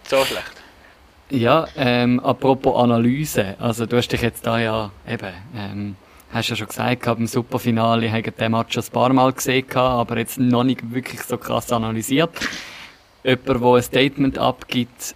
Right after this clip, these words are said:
Speaker 2: zu deiner Analyse, ist der Thomas Erhardt. Der Hardy, ähm, aus der Schiedsrichterabteilung. Er hat uns da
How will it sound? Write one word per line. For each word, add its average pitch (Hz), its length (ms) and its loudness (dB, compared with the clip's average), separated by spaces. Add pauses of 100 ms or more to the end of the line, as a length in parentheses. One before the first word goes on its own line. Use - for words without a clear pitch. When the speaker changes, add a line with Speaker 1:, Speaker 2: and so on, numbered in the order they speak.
Speaker 2:
zu - 160 -2
deiner 127 280 2
Analyse, 113 920 -2
ist - 420 -4
der 107 460 -2
Thomas 117 360 4
Erhardt. 110 680 -4
Der 107 100 -8
Hardy, 131 640 2
ähm, 113 400 -8
aus - 140 -10
der - 80 -6
Schiedsrichterabteilung. 127 1300 -2 (460)
Er 110 200 -4
hat 113 160 -6
uns 117 200 -6
da 110 320 -2